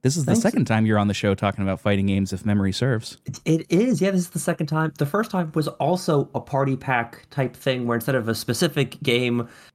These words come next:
Speaker 2: I think it was, the name of the episode was What's Up with Fighting Games? We kinda just talked about a grab bag of different things.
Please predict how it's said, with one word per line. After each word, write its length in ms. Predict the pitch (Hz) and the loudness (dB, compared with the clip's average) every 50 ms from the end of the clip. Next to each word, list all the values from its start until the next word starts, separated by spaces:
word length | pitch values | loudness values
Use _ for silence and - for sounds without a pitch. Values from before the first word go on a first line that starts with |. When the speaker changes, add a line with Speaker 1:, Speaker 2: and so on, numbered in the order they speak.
| - | -6
Speaker 2:
I 100 | - 117 | -4 -4
think 200 | - - 151 147 | -2 0 -2 0
it 60 | 143 139 | 2 0
was, 180 | 135 123 - - - _ - | 0 0 -2 -6 -12 _ -4
the 120 | - 120 113 | -2 -2 0
name 200 | 120 135 135 131 | 2 2 0 2
of 60 | 127 | 0
the 40 | 131 | 0
episode 300 | 131 131 - - 143 135 | -2 -2 -2 -2 0 2
was 260 | 120 117 110 - - _ _ | 2 2 0 -2 -10 _ _
What's 300 | - 117 131 196 220 - | -4 0 0 0 2 2
Up 160 | 294 277 285 | 0 0 2
with 120 | 285 165 139 | 0 -2 -2
Fighting 420 | - - 190 196 196 160 135 123 | 0 0 0 2 2 2 2 2
Games? 320 | 110 117 107 92 92 90 98 | 2 2 2 2 0 0 0
We 100 | 104 104 | 0 0
kinda 200 | 147 143 135 123 | 0 0 -2 -2
just 160 | 120 - - | -8 -6 -4
talked 200 | - 143 131 - | -4 -4 -4 -2
about 200 | 143 127 120 110 | -4 -4 -2 -2
a 40 | 104 | -4
grab 380 | 98 - 110 117 117 120 113 | -4 -2 0 2 2 2 2
bag 240 | 104 107 101 98 92 | 0 -2 -2 -2 -2
of 60 | 98 | -2
different 300 | 90 98 - - 92 90 | -4 -4 -6 -4 -6 -4
things. 500 | - - 85 80 80 71 - 92 - - | -4 -4 -6 -6 -6 -10 -12 -14 -16 -18